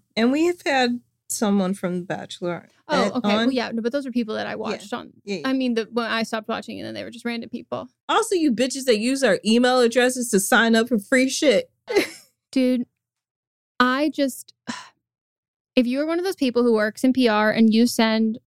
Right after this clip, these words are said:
Speaker 2: smart, thoughtful, and direct emails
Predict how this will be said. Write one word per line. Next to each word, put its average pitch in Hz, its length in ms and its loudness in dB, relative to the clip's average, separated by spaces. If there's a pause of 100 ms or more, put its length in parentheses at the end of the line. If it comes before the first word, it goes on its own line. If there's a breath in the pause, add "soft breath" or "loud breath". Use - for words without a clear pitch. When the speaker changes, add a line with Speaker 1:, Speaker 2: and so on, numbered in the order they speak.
Speaker 2:
smart, 247 640 -6 (160)
thoughtful, 233 960 -2
and 214 500 -6 (360)
direct 226 720 -4 (200)
emails 240 840 -2